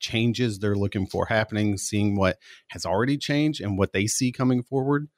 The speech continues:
So we're able to bring him in. He's coming all the way from Topeka, Kansas, which, to be honest with you, is not easy to get to Louisville from Topeka. But he's coming in. He's gonna speak to our clients, probably got,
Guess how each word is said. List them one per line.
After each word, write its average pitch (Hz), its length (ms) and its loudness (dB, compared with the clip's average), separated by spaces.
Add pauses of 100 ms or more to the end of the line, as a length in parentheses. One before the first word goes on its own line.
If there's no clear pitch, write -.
(200)
So 113 240 0
we're 110 260 0
able 143 280 0
to 104 60 0
bring 110 300 0
him 110 180 2
in. 95 180 2
He's 85 120 -6
coming 92 220 0
all 90 100 2
the 98 60 0
way 104 120 4
from 98 220 0
Topeka, 104 380 -2
Kansas, 92 500 0 (300)
which, - 220 0
to - 60 -20
be 104 140 -4
honest 185 240 2
with 110 220 0
you, 104 100 4
is 95 260 -2
not 135 280 2 (120)
easy 131 360 2
to 101 100 0
get 92 200 0
to 90 80 -12
Louisville 92 500 0
from 92 240 0
Topeka. - 500 -4 (340)
But 107 220 0
he's 165 260 0
coming 175 280 0
in. 151 260 2 (280)
He's 113 180 0
gonna 107 160 2
speak 120 260 -2
to 123 60 2
our 110 100 4
clients, 120 340 0
probably 117 180 0
got, 110 240 2